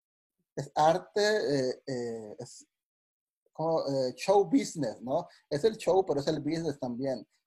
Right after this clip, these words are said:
Es art and entertainment. Es el arte y es el entretenimiento. Eh, entonces creo que la colaboración es, es parte fundamental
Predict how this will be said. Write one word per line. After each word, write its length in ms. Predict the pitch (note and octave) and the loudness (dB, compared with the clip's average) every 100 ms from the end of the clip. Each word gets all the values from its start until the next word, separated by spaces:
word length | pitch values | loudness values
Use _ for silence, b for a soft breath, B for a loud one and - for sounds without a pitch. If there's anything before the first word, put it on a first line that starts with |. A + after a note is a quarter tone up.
| - | -6
Es 180 | D3 - - | -6 -6 2
art 360 | D#3 F#3 F#3 - | 4 4 2 -2
and 120 | E3 | -2
entertainment. 760 | C#3+ C#3 B2 D#3+ E3 D3+ A#2+ A2+ | 0 -2 -4 -2 0 -2 -4 -6
Es 120 | C3+ | -4
el 120 | D#3 | 0
arte 560 | D3+ F#3+ G#3+ - B3 B3 | 2 2 0 -6 -4 -2
y 80 | D#3 | -2
es 80 | C#3+ | -2
el 80 | E3+ | -2
entretenimiento. 1000 | D3+ C#3+ C3 B2 A#2+ B2+ C#3 C#3+ - G#2 _ _ _ _ _ | -2 -6 -6 -6 -4 -2 -2 -4 -6 -14 _ _ _ _ _
Eh, 340 | C#3 C3 A#2+ G#2+ F#2 _ _ _ | -4 -2 -2 -4 -10 _ _ _
entonces 220 | - E3+ - | -4 -4 2
creo 240 | F3+ F#3 | 4 4
que 120 | G3 | 4
la 160 | E3 C#3+ | 4 4
colaboración 760 | C#3+ C3+ B2+ C3 C3+ D#3 F3 | 4 2 4 2 0 -4 -2
es, 160 | G3 - | -2 -4
es 220 | - C#3+ - | -6 -6 -4
parte 640 | - D#3 D#3 - F#3+ F#3 - _ | 2 2 2 -4 -2 -2 -6 _
fundamental 1200 | - D3 C#3 C3 C3 B2 B2 - - D3 F3+ A#3+ | -10 -2 0 2 2 0 -6 -6 0 2 4 0